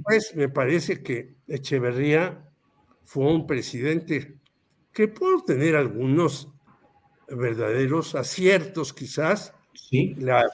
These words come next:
Speaker 1: fundación de la Universidad Autónoma Metropolitana Xochimilco, el Colegio de Bachilleres, el Infonavit y todo eso.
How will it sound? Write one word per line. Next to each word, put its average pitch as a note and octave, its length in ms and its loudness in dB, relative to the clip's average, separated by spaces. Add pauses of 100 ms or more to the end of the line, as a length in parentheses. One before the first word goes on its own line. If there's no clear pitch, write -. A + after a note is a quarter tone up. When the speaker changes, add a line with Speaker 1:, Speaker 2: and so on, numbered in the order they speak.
Speaker 1:
fundación A#2+ 520 -2
de C3+ 100 0
la A#2 160 -2
Universidad A2 640 -4
Autónoma A2+ 680 -6
Metropolitana A2+ 880 -10
Xochimilco, C3 1160 -4 (380)
el C#3 160 0
Colegio C3+ 560 2
de A#2 80 -2
Bachilleres, B2 1160 -2
el A#2 180 -8
Infonavit A2 1040 -4
y A2+ 80 -8
todo C3 300 -4
eso. G#3+ 320 0